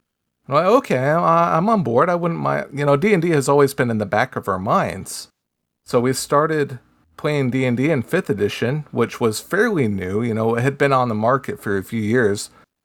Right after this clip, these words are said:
We didn't know too much about it. And as we started looking into it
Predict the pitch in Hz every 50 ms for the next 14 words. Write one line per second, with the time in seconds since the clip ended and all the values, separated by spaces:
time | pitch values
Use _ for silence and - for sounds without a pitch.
0 | _ _ _ _ _ _ - 104 104 104 123 110 107 104 110 113 107 - - 117
1 | 107 107 104 - 95 - 104 113 113 107 98 92 - - _ _ _ _ _ _
2 | _ _ _ _ _ _ _ _ _ _ _ - - 120 135 156 170 - - 208
3 | 180 - - - 165 156 160 156 131 123 123 135 131 - 131 127 127 151 196 -
4 | - 123 107 104 104 110 123 -